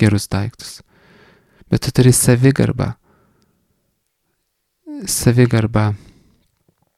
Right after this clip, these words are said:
išlaisvint, kur yra uždaryta. O tie, kurie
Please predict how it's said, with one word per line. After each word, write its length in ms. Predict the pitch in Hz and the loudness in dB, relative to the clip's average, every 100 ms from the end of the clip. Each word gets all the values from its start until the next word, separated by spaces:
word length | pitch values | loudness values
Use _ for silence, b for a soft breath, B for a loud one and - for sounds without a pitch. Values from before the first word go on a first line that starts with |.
| _ _ _ _ _ _ - | _ _ _ _ _ _ -2
išlaisvint, 840 | 135 - 101 98 - 92 101 - - _ | 0 2 0 0 -2 -6 -6 -10 -18 _
kur 160 | - 107 | -4 0
yra 220 | 101 98 | 2 4
uždaryta. 720 | 98 98 101 95 92 - 131 - b b b b b b b b b b | 2 2 0 0 0 -6 -12 -12 b b b b b b b b b b
O 80 | 117 | 0
tie, 160 | 143 | 2
kurie 300 | 135 123 120 | 2 4 4